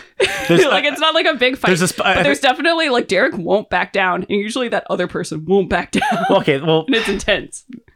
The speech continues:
Speaker 1: there, I don't know. But there's also a couple that we hang out with, and, like, she's definitely the Derek, and he's definitely the Grace in that relationship.
Speaker 2: Uh-huh.
Speaker 1: And when we hang out, it's definitely her and I just, like,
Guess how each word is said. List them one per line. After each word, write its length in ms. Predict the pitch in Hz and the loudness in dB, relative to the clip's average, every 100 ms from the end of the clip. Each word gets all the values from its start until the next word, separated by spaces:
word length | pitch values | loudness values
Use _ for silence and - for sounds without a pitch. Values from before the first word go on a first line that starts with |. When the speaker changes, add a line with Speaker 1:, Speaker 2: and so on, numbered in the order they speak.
| - | -2
Speaker 1:
there, 280 | 151 170 - _ _ | 0 0 -2 _ _
I 100 | 143 | -2
don't 100 | 107 | -2
know. 120 | 73 - _ _ _ | -4 -16 _ _ _
But 80 | 135 | 0
there's 160 | 147 170 | 2 4
also 320 | 247 - 196 | 4 4 2
a 40 | |
couple 300 | - 175 156 | 2 0 0
that 120 | 139 139 | 0 0
we 100 | 123 | 0
hang 180 | 120 | 0
out 140 | 113 95 | 0 -2
with, 340 | 90 - - _ - - _ - | -4 -8 -18 _ -20 -20 _ -2
and, 600 | 120 117 110 104 98 - _ _ _ _ _ - 127 | 0 2 2 0 -4 -6 _ _ _ _ _ -8 -2
like, 340 | 117 110 - | 0 0 -2
she's 280 | - 143 165 | 0 0 2
definitely 320 | 175 151 156 | 2 2 2
the 120 | 135 120 | 2 0
Derek, 440 | 123 113 110 - | 0 2 0 -2
and 120 | 120 | -6
he's 240 | 98 107 101 | -4 -4 -2
definitely 400 | 110 - 101 98 | -2 -2 -6 -6
the 100 | 98 | -6
Grace 400 | 95 101 113 - | -4 -4 -4 -2
in 60 | |
that 160 | 123 123 | -2 0
relationship. 680 | 123 127 123 135 151 143 185 | 2 2 0 0 0 0 -6
Speaker 2:
Uh-huh. 240 | 233 214 | -6 -4
Speaker 1:
And 220 | 131 135 | -2 2
when 100 | 139 | 4
we 100 | 143 | 4
hang 220 | 139 147 156 | 4 2 2
out, 140 | 147 | 2
it's 100 | 123 | 0
definitely 420 | 139 151 143 120 | 0 2 2 2
her 260 | 104 143 135 | 0 0 2
and 100 | 123 | 2
I 300 | 123 107 98 - | 2 0 -4 -10
just, 180 | - - | -12 -4
like, 240 | 123 110 | -2 -2